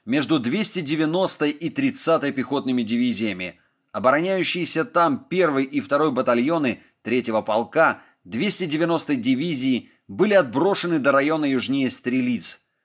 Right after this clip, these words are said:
За деревню начинаются ожесточённые бои,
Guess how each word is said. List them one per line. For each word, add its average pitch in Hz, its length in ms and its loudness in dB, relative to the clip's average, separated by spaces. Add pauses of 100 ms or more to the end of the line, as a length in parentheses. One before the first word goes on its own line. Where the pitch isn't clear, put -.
(160)
За 95 160 -10
деревню 156 420 0
начинаются 151 560 -2
ожесточённые 135 840 -2
бои, 120 460 0